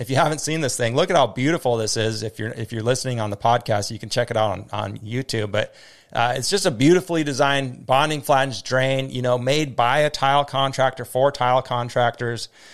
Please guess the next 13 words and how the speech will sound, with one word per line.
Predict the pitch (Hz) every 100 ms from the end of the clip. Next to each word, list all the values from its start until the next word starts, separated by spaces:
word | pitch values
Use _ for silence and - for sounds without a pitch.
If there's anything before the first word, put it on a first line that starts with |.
| - -
He's | 127 123 -
calling | - 143 147
it | 143
the, | 127
the | 123 135 131 117
world's | 120 170 190 139
most | 170 160
advanced | 135 110 120 147 165 175 - -
bond | 139 127 147 151 135
flange | 135 131 127 -
kit | 139 123 -
coming | 127 127 120
Ju-, | 107 123